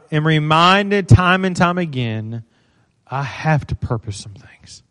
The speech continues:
I have to get rid of some things. I need to make sure that my life is lining up with God's will, not my own pleasures. And so I wonder this morning, as you go and you think about the life of Daniel,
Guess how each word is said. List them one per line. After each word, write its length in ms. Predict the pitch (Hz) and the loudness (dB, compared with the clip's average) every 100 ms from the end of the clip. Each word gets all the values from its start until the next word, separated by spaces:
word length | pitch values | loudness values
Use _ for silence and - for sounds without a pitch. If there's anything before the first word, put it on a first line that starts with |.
| _ _ _ _ _ _ _ _ _ _ _ _ - | _ _ _ _ _ _ _ _ _ _ _ _ -4
I 60 | |
have 140 | 139 170 | 0 0
to 80 | 175 | 0
get 100 | 175 | -2
rid 240 | 180 175 | 0 0
of 100 | 131 | -2
some 200 | - 123 | -4 -2
things. 280 | 131 120 117 | -2 0 0
I 140 | 160 | 0
need 140 | 185 185 | 0 -2
to 80 | |
make 180 | 180 180 | 0 -2
sure 380 | - 196 185 170 | 0 0 4 4
that 180 | 160 165 | 2 2
my 140 | 156 | 2
life 580 | 156 156 180 180 165 156 | 4 4 6 6 2 0
is 180 | 151 139 | -2 0
lining 340 | 165 170 170 | 0 2 0
up 120 | 165 | -2
with 180 | 151 135 | -2 -4
God's 380 | 127 170 165 143 | 0 2 2 -2
will, 240 | 143 139 | -2 -2
not 240 | 135 156 165 | -2 -4 -2
my 140 | 160 | -2
own 220 | 165 165 | 0 -2
pleasures. 760 | 139 180 151 - 139 - 110 - _ _ _ _ _ _ _ _ _ _ - | -6 -4 -4 -6 -10 -12 -16 -20 _ _ _ _ _ _ _ _ _ _ -16
And 100 | 143 | -2
so 60 | 180 | 2
I 100 | 214 | 2
wonder 320 | 226 220 190 | 0 -2 -2
this 240 | 170 - | -4 -8
morning, 460 | 156 143 120 117 123 _ _ _ _ _ _ _ _ - | -10 -8 -8 -12 -18 _ _ _ _ _ _ _ _ -4
as 160 | 151 | -2
you 80 | 165 | 0
go 380 | 175 208 233 233 | 2 6 6 4
and 60 | |
you 80 | 196 | 0
think 200 | 180 196 | -2 0
about 200 | 196 180 | 2 2
the 80 | 175 | 2
life 300 | 160 170 175 | 2 4 2
of 220 | 180 151 | -2 -4
Daniel, 580 | 151 135 123 120 117 117 | -4 -4 -6 -8 -10 -14